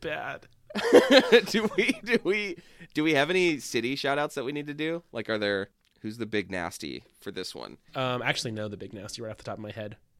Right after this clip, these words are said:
Speaker 1: Gang, we had a, a damn near explosion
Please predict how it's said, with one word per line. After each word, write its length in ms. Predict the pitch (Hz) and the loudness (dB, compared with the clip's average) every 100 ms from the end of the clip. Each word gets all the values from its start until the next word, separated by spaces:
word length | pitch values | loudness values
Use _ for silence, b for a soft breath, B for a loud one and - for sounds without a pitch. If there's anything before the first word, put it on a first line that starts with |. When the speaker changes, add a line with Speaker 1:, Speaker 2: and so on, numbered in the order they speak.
| - | -8
Speaker 1:
Gang, 260 | 202 233 190 | -2 0 0
we 120 | 208 | -2
had 180 | 285 320 | -4 -4
a, 220 | 139 - b b b b - | -4 -6 b b b b -16
a 60 | 147 | -14
damn 340 | 139 175 180 | -6 -4 -4
near 380 | 175 156 135 123 b b b b b _ _ - | -4 -4 -4 -6 b b b b b _ _ -10
explosion 1080 | - - - 135 143 214 285 135 113 113 | -4 -4 -4 -4 0 2 2 0 -4 -8